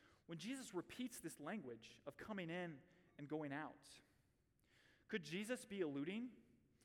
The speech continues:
to blessings provided by a new covenant? One that has been foretold by the prophets? Could this be a new covenant that is not conditional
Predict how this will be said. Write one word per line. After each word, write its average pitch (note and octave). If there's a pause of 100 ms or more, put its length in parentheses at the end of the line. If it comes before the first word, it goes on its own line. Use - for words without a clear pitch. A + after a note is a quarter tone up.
(420)
to E3
blessings E3
provided D3
by C#3 (220)
a C3
new C3+ (360)
covenant? F#3+ (1600)
One D#3
that D#3+
has D3
been D#3
foretold C#3+ (500)
by C#3
the C3+
prophets? - (1500)
Could B3+
this C#4
be A3 (240)
a D#3
new F#3
covenant D#3 (320)
that D3+
is D3
not E3+
conditional F3